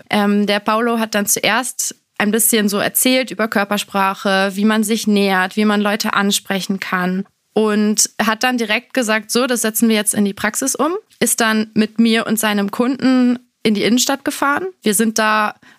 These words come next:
auf einen relativ großen Platz in der Innenstadt gegangen. Dann hat erst der Paolo das ein, zwei Mal vorgemacht und hat dann dem Kunden gesagt, so, jetzt bist du dran,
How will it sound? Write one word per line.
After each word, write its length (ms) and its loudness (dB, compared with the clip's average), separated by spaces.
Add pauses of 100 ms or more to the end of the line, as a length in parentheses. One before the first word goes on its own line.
(140)
auf 280 -2
einen 180 -2
relativ 400 -2
großen 460 0
Platz 340 -2
in 140 0
der 80 0
Innenstadt 400 -2
gegangen. 460 -2 (120)
Dann 400 0
hat 240 -2
erst 320 -2
der 80 0
Paolo 480 -2
das 180 -4
ein, 200 -2
zwei 180 0
Mal 140 0
vorgemacht 640 -2
und 140 2
hat 160 -2
dann 180 0
dem 160 0
Kunden 320 0
gesagt, 320 0
so, 80 -2
jetzt 300 -2
bist 200 -6
du 80 -6
dran, 360 -2